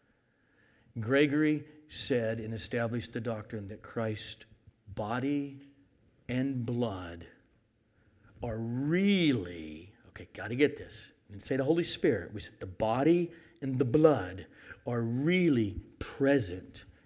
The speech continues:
in the bread and the wine. And therefore, to feed upon the bread and the wine, they nourish and strengthen our spiritual life.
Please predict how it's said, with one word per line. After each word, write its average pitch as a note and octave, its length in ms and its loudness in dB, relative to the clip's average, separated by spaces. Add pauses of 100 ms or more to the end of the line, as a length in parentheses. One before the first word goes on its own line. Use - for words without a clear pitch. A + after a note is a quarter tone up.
(140)
in B2+ 420 -2
the G#2+ 100 -6
bread G2 520 -6 (960)
and G2+ 160 -8
the F#2+ 80 -10
wine. F2 400 -12 (640)
And - 100 -20
therefore, D#3 880 4 (460)
to A2 140 -10
feed G#3 840 0
upon D3+ 800 2
the C3 180 2
bread B2 560 6 (300)
and C3 160 0
the B2 100 2
wine, F#2+ 720 -2 (560)
they C#3+ 240 0
nourish A#2+ 1000 -8 (1040)
and F#2 140 -14
strengthen - 720 -4 (380)
our F#2 80 -16
spiritual F2+ 640 -12
life. D#2 220 -16